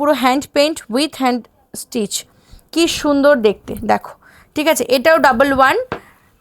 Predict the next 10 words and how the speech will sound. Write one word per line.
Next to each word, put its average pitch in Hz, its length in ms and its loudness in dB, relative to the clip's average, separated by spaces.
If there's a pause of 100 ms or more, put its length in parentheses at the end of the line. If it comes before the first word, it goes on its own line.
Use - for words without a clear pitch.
(120)
ডাবল 247 280 4
জিরোতে 254 260 2 (100)
পাবে। 196 200 2 (480)
এটা 240 160 0
যাচ্ছে 311 260 0
প্যান্টটা, 220 320 0 (120)
ফ্যাব্রিক 262 340 2
যাচ্ছে 294 180 0 (120)
ভাটিকান, 262 420 0 (440)
আর 226 60 2